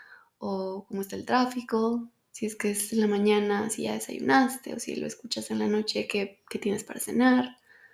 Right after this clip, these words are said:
Bueno, la mía, como ves, se va a la comida. Pero es muy difícil mantenerla en un solo sitio, ¿no?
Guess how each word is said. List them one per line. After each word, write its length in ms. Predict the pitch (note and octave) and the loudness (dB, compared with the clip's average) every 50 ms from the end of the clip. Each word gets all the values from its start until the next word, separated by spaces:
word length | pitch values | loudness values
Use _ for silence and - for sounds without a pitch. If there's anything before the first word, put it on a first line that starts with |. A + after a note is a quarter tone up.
| _ _ - | _ _ 0
Bueno, 220 | - A3+ G#3+ G3+ | 2 4 4 4
la 140 | G3+ G3 G3+ | 2 2 4
mía, 180 | G#3+ A3+ A#3+ A#3 | 4 4 4 4
como 200 | A#3 A#3+ B3 A#3 | 2 2 2 4
ves, 340 | B3 D4 D4+ - - - _ _ _ _ | 2 2 0 -4 -8 -14 _ _ _ _
se 140 | - - G#3+ | -8 -2 0
va 60 | G#3 | 0
a 20 | G#3 | 0
la 100 | G#3 G#3 | 0 -4
comida. 280 | - A3 A3+ A3 - - _ _ _ _ | -6 -6 -8 -8 -10 -16 _ _ _ _
Pero 440 | - A#3+ A3+ G#3+ G#3+ G#3+ G#3 G#3 A3+ | 0 2 2 4 4 4 2 0 -2
es 280 | - - - A#3+ A#3+ | -4 -4 -6 -2 2
muy 140 | - C#4 C#4+ | 4 4 6
difícil 500 | D4+ D4+ - - E4+ D#4+ - D#4 D4 C#4+ | 6 4 8 8 8 8 8 6 6 8
mantenerla 560 | C4 B3+ B3 B3+ B3+ A#3+ A#3+ A#3+ A#3+ B3 B3 B3 | 8 8 8 6 4 4 4 6 6 6 6 6
en 100 | A#3+ A#3+ | 6 6
un 120 | B3 B3 B3 | 6 6 4
solo 260 | - B3+ A#3+ A#3+ A#3+ | 4 4 4 4 4
sitio, 400 | A#3 C4+ B3 A#3+ - A3+ A3+ A3+ | 4 2 0 0 -2 -4 -2 -2
¿no? 160 | A3+ - E4 | -2 -2 -4